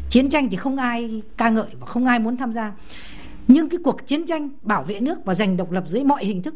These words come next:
thì đều đáng khâm phục và xứng đáng để ca ngợi. Và thông điệp thứ hai mà tôi muốn ấy,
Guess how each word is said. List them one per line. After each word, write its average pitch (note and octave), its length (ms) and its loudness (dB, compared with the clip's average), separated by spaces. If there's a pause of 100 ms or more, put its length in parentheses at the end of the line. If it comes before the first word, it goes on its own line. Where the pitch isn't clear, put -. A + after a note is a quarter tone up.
thì F#3+ 120 -6
đều F3 160 4
đáng E3+ 180 -2
khâm A3+ 160 -6
phục G#3 220 -6
và D3+ 100 -6
xứng G3+ 180 4
đáng G3 180 2
để F#3+ 120 2
ca F#3 100 0
ngợi. F3 180 -2 (1160)
Và F3+ 120 8
thông B3 200 4
điệp A3+ 180 2
thứ A#3+ 80 -2
hai B3+ 280 2
mà E3 160 -6
tôi G#3+ 100 -4
muốn A3 260 0
ấy, E4+ 100 -8